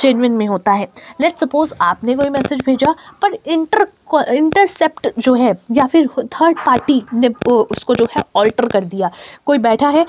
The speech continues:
उसने भेजा, अच्छा यहाँ से message आया, उसको फटाफट alter किया और सामने वाले को भेज दिया। अब सामने वाले कह रहे हैं, "तुमने मुझे ऐसा कैसे भेजा?" अरे trust me, मैंने नहीं भेजा, ये मेरी, मेरी, अ, मैंने नहीं किया। जैसे पुरानी फिल्मों में दिखाते थे ना,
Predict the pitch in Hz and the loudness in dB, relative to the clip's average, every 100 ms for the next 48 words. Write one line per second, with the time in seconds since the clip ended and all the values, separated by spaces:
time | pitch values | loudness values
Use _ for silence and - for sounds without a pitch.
0 | - - - 262 262 - 285 277 269 277 | -4 -4 0 2 2 2 2 2 0 0
1 | 262 277 262 269 277 277 - 339 359 330 | 0 0 2 2 2 -2 -4 -2 0 2
2 | 330 - 240 285 269 349 269 262 285 - | 0 0 0 0 2 0 0 0 0 -2
3 | - 269 - 254 202 226 208 - 294 - | -6 -4 -2 -2 -2 -2 -2 -2 -4 -2
4 | 220 208 226 196 175 - - - 320 359 | -2 -2 -4 -6 -6 -10 -10 -6 -2 -2
5 | 320 320 311 277 262 - - _ 339 302 | 0 -2 -2 0 0 -2 -12 _ -4 -2
6 | 311 311 285 320 285 311 311 285 262 254 | -6 -4 -2 0 0 -2 -2 -2 0 0
7 | 240 - 302 392 - 359 349 - 349 339 | 0 -2 -2 -2 -2 -2 -2 -4 -4 -4
8 | 330 339 339 349 370 359 359 349 294 254 | -4 -4 -4 -4 -2 -2 -2 -2 -4 -4
9 | 285 302 311 _ - 262 277 285 302 311 | -6 -8 -8 _ -18 -12 -6 -4 -2 0
10 | 262 247 269 302 277 302 294 247 185 247 | 0 0 -2 -2 -4 -6 -2 -2 -2 -6
11 | 269 - 277 247 277 294 277 285 294 262 | -6 -6 -6 -6 -6 -8 -6 -8 -8 -8
12 | 233 285 339 | -6 -6 -6